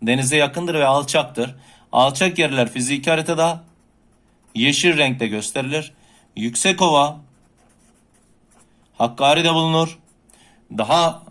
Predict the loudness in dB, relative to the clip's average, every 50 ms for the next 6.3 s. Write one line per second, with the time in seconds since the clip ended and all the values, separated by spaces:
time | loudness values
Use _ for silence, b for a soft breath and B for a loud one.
0 | -20 _ -10 -6 -6 -6 -4 -4 -2 -2 -2 -2 -2 -2 -2 -2 -2 0 0 0
1 | 0 0 -4 -6 -4 -2 0 0 0 -2 -4 -14 _ _ _ _ _ _ _ -6
2 | -2 0 0 2 2 0 0 0 0 0 0 0 0 2 0 0 -2 -4 -8 -14
3 | _ _ _ _ _ _ _ _ _ _ _ _ _ _ _ _ _ _ _ _
4 | _ _ _ _ _ -6 -4 -4 -2 -2 -2 -2 -2 -2 -2 -2 -4 -4 -6 -8
5 | -10 -12 -12 -14 -18 -20 _ b b b b b b b 0 2 4 4 4 4
6 | 4 2 0 0 -2